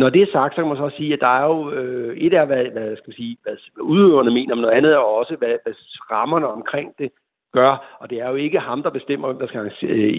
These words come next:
inviteres til turneringer, eller, eller hvem der må deltage i hvad. Men jeg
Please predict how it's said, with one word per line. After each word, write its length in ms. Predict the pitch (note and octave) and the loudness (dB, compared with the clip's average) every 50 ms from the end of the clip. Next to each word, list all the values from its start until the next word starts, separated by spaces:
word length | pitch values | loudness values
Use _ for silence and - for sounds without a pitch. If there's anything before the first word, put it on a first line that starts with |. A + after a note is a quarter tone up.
| C#3+ B2 | -2 -2
inviteres 420 | A2 G#2+ - - C3 B2 - - - | -2 -2 0 2 2 2 2 2 0
til 140 | - - - | -4 -10 -6
turneringer, 640 | - G#2+ G#2 G2+ A2 A#2+ D3 A#2+ A2+ A2+ A2+ G#2+ G#2 G#2 - - F#2+ | -4 -2 0 0 2 2 2 2 2 0 0 -2 -4 -4 -4 -4 -4
eller, 220 | F#2 F#2+ F#2+ - - - - - - - | -4 -4 -6 -6 -8 -12 -16 -18 -14 -4
eller 120 | - G#2+ G#2 | -2 0 2
hvem 160 | G2+ A2 - | 2 0 0
der 80 | B2+ A#2+ | 2 2
må 100 | A#2 A2 | 2 2
deltage 420 | - A#2+ A#2+ B2 - - G2+ - | 4 4 4 4 4 2 0 0
i 60 | G#2+ | 0
hvad. 380 | F#2+ G2 F#2 G2+ A2+ A2+ A2+ - F#2+ | 0 0 2 4 2 2 0 -2 -6
Men 120 | G#2 G#2 | -4 -4
jeg 100 | G#2 | -4